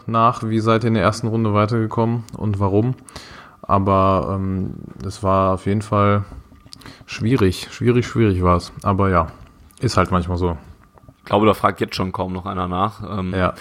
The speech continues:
Speaker 2: und ich, und ich kann jetzt auch nicht von mir behaupten, dass ich in der dreiundneunzigsten Minute noch gesagt habe, wir drehen das Ding auf jeden Fall und das wird ja alles easy.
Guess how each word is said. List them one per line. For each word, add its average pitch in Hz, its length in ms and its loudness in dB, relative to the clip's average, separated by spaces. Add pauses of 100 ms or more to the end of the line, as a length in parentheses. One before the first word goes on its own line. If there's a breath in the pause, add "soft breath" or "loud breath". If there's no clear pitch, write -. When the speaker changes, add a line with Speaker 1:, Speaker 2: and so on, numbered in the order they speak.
(180 loud breath)
Speaker 2:
und - 180 -2
ich, 120 160 -6
und 113 260 -2
ich 110 100 -6
kann 139 220 0
jetzt 120 140 2
auch 120 80 6
nicht 139 180 -2
von 143 160 -4
mir 143 100 0
behaupten, 131 360 4
dass 123 160 2
ich 117 80 -6
in 120 80 0
der 117 100 2
dreiundneunzigsten 113 720 2
Minute 113 300 0
noch 107 180 -2
gesagt 107 260 0
habe, 107 220 4
wir 104 80 2
drehen 113 240 0
das 101 160 0
Ding 110 160 0
auf 101 120 0
jeden 104 180 0
Fall 117 280 0
und 120 80 -2
das 101 160 -6
wird 107 80 -2
ja 107 140 4
alles 101 180 -4
easy. 107 320 -8